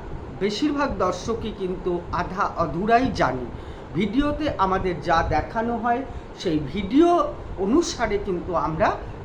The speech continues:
সবাই, মোটামুটি সবাই ভিডিও করতে বসি। কেননা,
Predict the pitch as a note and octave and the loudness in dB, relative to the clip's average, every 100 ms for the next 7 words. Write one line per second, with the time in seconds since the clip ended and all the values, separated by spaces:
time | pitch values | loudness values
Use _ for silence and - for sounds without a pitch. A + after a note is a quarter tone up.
0 | - - D#3 F3+ D#4+ A#3+ E3 D#3 D3+ E3 | -10 -6 2 4 4 2 0 0 0 -2
1 | C#4+ - C#3+ E3 D4+ A3+ F3 D3 E3+ - | -6 -4 0 2 2 0 -4 0 -2 0
2 | E3 - E3+ C#3 G#3 G3+ F#3+ B2 - - | -6 -4 -4 0 0 0 -2 -4 -8 -12
3 | - - G3+ G#3 B3+ B3+ | -12 -2 0 0 0 0